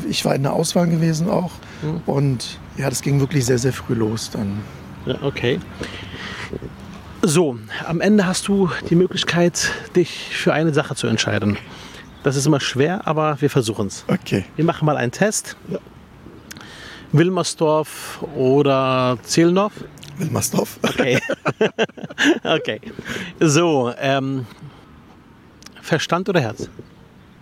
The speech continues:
Speaker 1: In dem Fall, wenn's um Sport geht, Herz. Weil das ist
Speaker 2: Aber als Unternehmer schon Verstand?
Speaker 1: Klar, Sachverstand, ohne Emotionen. Also Fußball ist ja, oder Sport ist ja eher sehr emotional, aber natürlich, ähm, beruflich,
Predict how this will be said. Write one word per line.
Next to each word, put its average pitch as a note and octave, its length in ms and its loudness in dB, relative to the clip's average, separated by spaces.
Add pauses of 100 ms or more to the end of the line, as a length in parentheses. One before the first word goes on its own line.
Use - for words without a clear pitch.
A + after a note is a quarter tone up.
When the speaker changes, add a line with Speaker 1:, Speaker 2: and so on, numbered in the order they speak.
(460)
Speaker 1:
In C#3+ 160 2
dem D3 200 4
Fall, C3+ 320 0
wenn's B2 180 -4
um B2 100 -4
Sport - 400 -2
geht, - 320 0
Herz. - 400 -8 (500)
Weil A#2+ 160 2
das A2+ 120 0
ist - 280 0
Speaker 2:
Aber C#3+ 140 0
als - 120 -6
Unternehmer D3 480 2
schon D#3+ 320 0
Verstand? F3+ 580 -2
Speaker 1:
Klar, F2+ 260 -6
Sachverstand, G2+ 800 -2 (240)
ohne B2+ 240 4
Emotionen. A2+ 680 2 (300)
Also C3 180 2
Fußball B2+ 400 2
ist A2+ 120 0
ja, C#3 80 2
oder A#2 140 2
Sport - 340 0
ist A#2 140 -2
ja C3 80 4
eher A2+ 200 2 (160)
sehr B2+ 220 4
emotional, A#2+ 640 2 (360)
aber B2+ 220 2
natürlich, A2+ 520 -4 (440)
ähm, G#2 520 -2
beruflich, A#2 600 0